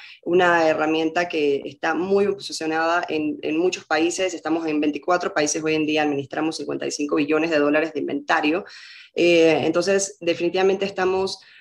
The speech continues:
muy bien posicionados, eh, en muchos países, manejamos las cadenas más importantes, por ejemplo, de farmacias en Rusia, en Brasil estamos muy bien posicionados, y en México era, es un buen momento para hacernos, eh, para darnos a conocer, para, para llegar, ¿no? a, a estos clientes que definitivamente necesitan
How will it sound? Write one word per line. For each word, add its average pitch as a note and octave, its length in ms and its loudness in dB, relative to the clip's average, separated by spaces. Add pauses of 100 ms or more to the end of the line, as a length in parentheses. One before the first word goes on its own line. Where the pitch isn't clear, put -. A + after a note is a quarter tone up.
(120)
muy A3+ 300 4
bien G#3 200 4
posicionados, F3 800 -2
eh, D3+ 400 0
en D#3 100 -2
muchos E3 240 -4
países, G3 400 0
manejamos D#3+ 600 -2
las C#3+ 180 -6
cadenas D3+ 260 2
más D#3 140 0
importantes, D3 440 -2
por C#3 120 -6
ejemplo, C#3 200 -4
de D3 60 -2
farmacias C#3 380 -6
en C#3 60 -6
Rusia, F#3 580 2 (280)
en D#3+ 120 2
Brasil D#3 280 0
estamos D#3+ 300 -2
muy E3 140 -2
bien D#3+ 180 0
posicionados, C#3+ 560 -2
y E3 40 2
en F#3 60 4
México A#3 480 0 (320)
era, F3+ 380 4
es G3 100 0
un G#3 120 -2
buen G3+ 160 6
momento F#3 340 0
para D3 220 -2
hacernos, E3 640 -4
eh, C#3+ 480 0
para C#3+ 160 2
darnos D#3+ 200 2
a E3 80 -4
conocer, D#3 480 -2
para, C#3 400 -2
para C#3 360 -2
llegar, C#3+ 420 2
¿no? C#3+ 180 0
a, D3 100 0
a D3 360 -2
estos D#3+ 460 -8
clientes D#3+ 480 -2
que D#3+ 100 0
definitivamente D3+ 480 0
necesitan D3+ 640 -2